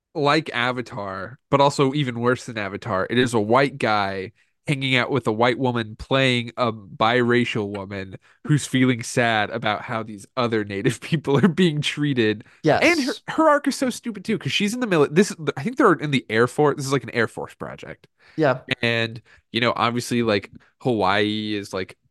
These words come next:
Speaker 1: like, colonized by the United States. They did at least fairly show that, like, the, the people of Hawaii, like, did not wanna be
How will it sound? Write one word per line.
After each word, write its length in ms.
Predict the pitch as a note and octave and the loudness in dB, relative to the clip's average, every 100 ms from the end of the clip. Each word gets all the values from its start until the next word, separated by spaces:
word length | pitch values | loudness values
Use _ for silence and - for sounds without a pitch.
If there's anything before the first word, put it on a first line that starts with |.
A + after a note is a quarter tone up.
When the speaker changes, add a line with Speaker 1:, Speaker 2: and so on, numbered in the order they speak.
| _ _ - | _ _ -4
Speaker 1:
like, 140 | A2 | -4
colonized 640 | - A#2+ A2+ A2+ G#2 G#2+ G#2+ | 0 0 2 0 0 0 0
by 120 | G#2 | -2
the 60 | |
United 300 | G2 F2+ F2 | -2 -8 -10
States. 540 | - A3 G#3 F#3+ - - _ _ _ | 0 6 6 4 -8 -14 _ _ _
They 120 | D3+ D#3+ | 0 2
did 260 | A#3+ D4+ | 2 -2
at 200 | - E3 | -2 -2
least 260 | D#3+ E3+ - | -2 -4 -2
fairly 320 | C3+ C#3 C#3 | 0 2 0
show 440 | B2+ - A2+ A#2 A#2 | -2 0 0 0 -2
that, 180 | A#2 G2+ | -4 -6
like, 240 | G2 F#2+ | -10 -8
the, 120 | G#2+ - - | -10 -10 -10
the 100 | C3 | -6
people 300 | A#2+ A#2 A2+ | -4 0 -2
of 100 | - | 0
Hawaii, 640 | A2 G#2 G2 G2 G2+ G2 | 0 0 0 0 -2 -4
like, 260 | G2 F#2 _ - | -8 -10 _ -8
did 180 | A#2+ G#2+ | -6 -2
not 240 | G2+ - | -2 -2
wanna 200 | A#2+ G#2+ | -4 -4
be 600 | G#2+ G#2+ G#2 G#2 G2+ F#2+ | -6 -8 -6 -6 -8 -10